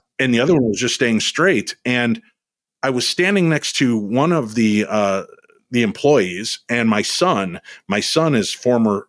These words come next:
uh, Navy. He was stationed on the Reagan for a number of years. And I turned and I looked at him. I said, "Is that one appearing to go up and down because the boat's moving?"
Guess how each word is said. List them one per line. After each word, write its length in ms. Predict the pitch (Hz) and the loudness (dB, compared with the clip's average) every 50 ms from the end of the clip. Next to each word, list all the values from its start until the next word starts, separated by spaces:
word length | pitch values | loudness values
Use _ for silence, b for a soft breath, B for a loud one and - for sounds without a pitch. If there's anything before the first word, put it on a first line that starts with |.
| _ - | _ -18
uh, 100 | - - - | -16 -12 -8
Navy. 460 | 101 113 110 110 110 110 123 131 135 | -2 0 2 2 2 2 0 0 -2
He 80 | 110 110 | 0 0
was 240 | 110 107 98 87 | 0 -2 -2 -4
stationed 580 | - - - - - - - 117 113 - - 117 | -6 -8 -8 -8 -6 -2 0 0 0 0 0 0
on 140 | 107 101 98 | 0 0 0
the 120 | 101 92 | -2 -2
Reagan 460 | 90 90 107 110 117 110 120 120 117 | 0 2 2 2 2 2 0 0 0
for 160 | 110 117 123 110 | 0 0 0 0
a 60 | 110 | 2
number 200 | 117 113 113 110 | 2 0 0 -2
of 80 | 98 | -2
years. 380 | 101 110 117 120 123 131 123 - B B B B B B B B - | 0 0 2 2 2 2 0 -2 B B B B B B B B -6
And 120 | - 127 123 | -4 -2 -2
I 80 | 123 | -2
turned 260 | 113 - - 180 185 170 | -2 -2 0 0 2 2
and 100 | 151 143 | 2 2
I 40 | 135 | 2
looked 220 | 135 185 190 - | 0 0 0 -2
at 80 | 156 135 | -2 0
him. 80 | 117 | 0
I 60 | 117 | 0
said, 240 | - - - 127 113 B B B B B B | 0 0 0 -2 -2 B B B B B B
"Is 140 | 123 113 107 | -6 -4 -2
that 220 | 165 190 214 196 | 0 0 0 0
one 200 | 220 220 202 175 | 0 2 2 0
appearing 400 | - - - - - 160 180 175 | -2 -4 -6 -2 0 2 2 2
to 60 | 170 | 2
go 120 | 151 160 160 | 2 2 2
up 120 | 151 - | 2 2
and 100 | 147 131 | 0 0
down 240 | 120 123 135 147 143 | 2 2 2 2 2
because 300 | 131 - - 135 107 95 | 0 0 -2 -4 -2 -2
the 80 | 117 | -4
boat's 440 | 95 - - 113 117 135 135 - - | -4 -2 0 2 2 2 0 -2 -2
moving?" 460 | - 147 151 156 156 165 160 160 160 | 0 0 0 2 0 0 0 -2 -4